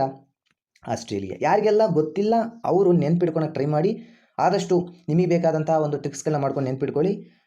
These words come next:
ಆ, ಎಕ್ಸಾಮಿಗೆ ಯೂಸ್‌ಫುಲ್ ಆಗಬೇಕು. ನಿಮಗೇನು ಎಕ್ಸಾಮ್ ಪಾಸ್ ಆಗಬೇಕು, ಅದಾದ್ಮೇಲೆ ನೀವೇನು ಬೇಕಾದ್ರೂ ಮರಿತೀರೋ, ಬಿಡ್ತೀರೋ, ತಲೆಯಲ್ಲಿ ಇರುತ್ತೋ, ಇರಲ್ಲೋ, ಎಲ್ಲ ನಿಮಗೆ ಬಿಟ್ಟಿದ್ದು. ಕಲ್ಗುಲಿ ಮತ್ತು ಕೂಲ್ಗಾಡಿ ಚಿನ್ನದ ಗಣಿಗಳು ಪ್ರಸಿದ್ಧವಾದ ಸ್ಥಳಗಳು ಇವೆಲ್ಲಿ ಕಂಡು ಬರ್ತವೆ ಅಂದ್ರೆ ಆಸ್ಟ್ರೇಲಿಯಾ. ಆಸ್ಟ್ರೇಲಿಯಾ ಖಂಡದಲ್ಲಿ ಈ ಎರಡು ಪ್ರಸಿದ್ಧವಾದ ಚಿನ್ನದ ಗಣಿಗಳು ಬರುತ್ತವೆ.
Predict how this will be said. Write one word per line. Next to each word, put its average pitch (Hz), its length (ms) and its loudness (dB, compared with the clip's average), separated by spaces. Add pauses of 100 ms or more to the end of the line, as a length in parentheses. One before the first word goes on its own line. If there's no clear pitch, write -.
(240)
ಆ, 147 140 0
ಎಕ್ಸಾಮಿಗೆ 180 400 2
ಯೂಸ್‌ಫುಲ್ 175 280 4
ಆಗಬೇಕು. 156 440 0 (220)
ನಿಮಗೇನು 165 440 0
ಎಕ್ಸಾಮ್ 135 320 -4
ಪಾಸ್ 156 180 0
ಆಗಬೇಕು, 160 480 -2
ಅದಾದ್ಮೇಲೆ 135 400 -2
ನೀವೇನು 131 360 -6
ಬೇಕಾದ್ರೂ 139 580 -6
ಮರಿತೀರೋ, 127 500 -4
ಬಿಡ್ತೀರೋ, 123 380 -4
ತಲೆಯಲ್ಲಿ 127 280 -2
ಇರುತ್ತೋ, 131 360 -2
ಇರಲ್ಲೋ, 127 380 0
ಎಲ್ಲ 117 180 -4
ನಿಮಗೆ 117 240 -2
ಬಿಟ್ಟಿದ್ದು. 110 300 -4 (360)
ಕಲ್ಗುಲಿ 190 280 2
ಮತ್ತು 180 220 0
ಕೂಲ್ಗಾಡಿ 160 340 2
ಚಿನ್ನದ 143 240 -2
ಗಣಿಗಳು 135 300 -2
ಪ್ರಸಿದ್ಧವಾದ 139 400 -2
ಸ್ಥಳಗಳು 139 360 -2
ಇವೆಲ್ಲಿ 139 200 0
ಕಂಡು 143 140 -2
ಬರ್ತವೆ 127 200 -2
ಅಂದ್ರೆ 165 160 -2
ಆಸ್ಟ್ರೇಲಿಯಾ. 117 400 -4 (400)
ಆಸ್ಟ್ರೇಲಿಯಾ 190 600 2
ಖಂಡದಲ್ಲಿ 147 520 2
ಈ 156 340 0
ಎರಡು 143 220 2
ಪ್ರಸಿದ್ಧವಾದ 135 520 -2
ಚಿನ್ನದ 139 340 -4
ಗಣಿಗಳು 123 380 -2
ಬರುತ್ತವೆ. 113 460 -2